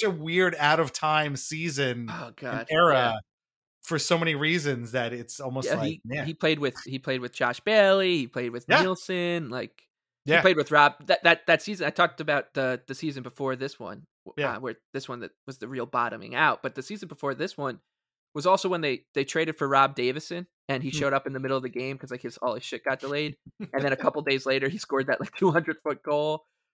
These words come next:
Speaker 2: uh, against Vesa
Speaker 1: <laughs>
Speaker 2: Toskala. Like, th-, like,
Speaker 1: Yeah.
Speaker 2: that season just, at least there was some carnivalness to it. This
Speaker 1: Yeah.
Speaker 2: one, it was just,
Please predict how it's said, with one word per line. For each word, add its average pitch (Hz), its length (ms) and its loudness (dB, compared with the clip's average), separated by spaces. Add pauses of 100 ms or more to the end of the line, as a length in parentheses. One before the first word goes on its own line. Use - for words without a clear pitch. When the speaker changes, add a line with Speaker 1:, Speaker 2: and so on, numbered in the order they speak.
(140)
Speaker 2:
uh, 139 200 4
against 135 300 -2
Vesa 139 240 -2
Speaker 1:
<laughs> 180 60 -4
Speaker 2:
Toskala. 156 600 0
Like, 151 180 0
th-, - 160 -4
like, 170 280 2
Speaker 1:
Yeah. 120 140 -10
Speaker 2:
that 185 160 4
season 196 320 -2
just, 147 300 -6 (640)
at - 80 2
least 226 180 -6
there 214 140 0
was 143 160 0
some 139 480 0 (1200)
carnivalness 127 1040 -2
to 101 180 -10
it. - 140 -10 (100)
This 170 140 0
Speaker 1:
Yeah. 117 100 -4
Speaker 2:
one, 120 140 0
it 120 40 -6
was 117 120 -10
just, - 280 -8